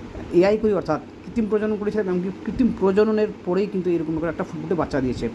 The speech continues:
বাচ্চা দেওয়ার পরে দুধ পাচ্ছে ছয় থেকে সাত লিটার। যে গরুর কোনো রোগ হচ্ছে না, কোনো রকমের সমস্যা হচ্ছে না, সে দিব্যি সে দুধ দিয়ে চলে যাচ্ছে। আপনারাও এরকমের একটা কাজ করতে পারবেন। তার জন্য কী করতে হবে? আমি যে কথাগুলো বললাম,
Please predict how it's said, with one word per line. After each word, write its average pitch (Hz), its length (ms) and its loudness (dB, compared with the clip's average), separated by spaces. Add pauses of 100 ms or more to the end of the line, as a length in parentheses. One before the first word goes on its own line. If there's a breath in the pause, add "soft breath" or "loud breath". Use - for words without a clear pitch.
(280)
বাচ্চা 165 280 0
দেওয়ার 160 180 2
পরে 165 140 0
দুধ 156 280 0
পাচ্ছে 180 240 -4
ছয় 160 140 2
থেকে 156 160 -2
সাত 151 200 -2
লিটার। 127 220 -2 (880)
যে 196 160 6
গরুর 196 340 4
কোনো 190 180 0
রোগ 185 200 4
হচ্ছে 180 240 0
না, 123 120 -6 (260)
কোনো 220 180 2
রকমের 214 360 2 (120)
সমস্যা 214 340 2
হচ্ছে 160 180 -2
না, 127 140 -2 (380)
সে 175 100 -2
দিব্যি 180 340 4
সে 226 140 6
দুধ 170 180 0
দিয়ে 156 200 2
চলে 143 200 2
যাচ্ছে। 131 220 -2
আপনারাও 190 380 2
এরকমের 196 440 2
একটা 208 300 -4 (380 loud breath)
কাজ 156 200 0
করতে 151 300 0
পারবেন। 123 300 0 (240)
তার 170 160 2
জন্য 214 200 2
কী 220 140 0
করতে 208 240 0
হবে? 196 120 0
আমি 170 200 2
যে 170 120 -2
কথাগুলো 170 360 0
বললাম, 165 260 -2